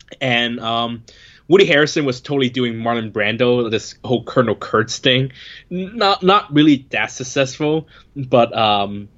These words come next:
I like the whole, how it, they turned from pl-, um, uh, Apocalypse Now to The Great Escape. Um, I can't say I really was into the Deus, Deus Ex Machina that's in the end, but, um, I think overall really inf-,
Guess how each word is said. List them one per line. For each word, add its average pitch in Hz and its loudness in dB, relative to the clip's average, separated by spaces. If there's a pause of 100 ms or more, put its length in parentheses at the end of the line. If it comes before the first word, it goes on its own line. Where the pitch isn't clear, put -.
(840)
I 127 2
like 135 2
the 131 2
whole, 123 2
how 120 0
it, 107 -8
they 113 0
turned 120 0
from 101 -4
pl-, - -8
um, 98 -2
uh, 95 -2
Apocalypse 120 0
Now 113 2
to 117 -6
The 95 -10
Great 104 -2
Escape. 113 -2 (540)
Um, 151 2 (100)
I 117 -2
can't 139 -4
say 160 2
I 123 0
really 127 0
was 113 -6
into 120 -6
the 110 -10
Deus, 107 -6 (160)
Deus 123 0
Ex - -10
Machina 127 0
that's 127 0
in 131 -2
the 131 0
end, 135 0 (380)
but, 107 0
um, 98 -4
I 117 -2
think 127 0
overall 123 2
really 123 4
inf-, - -12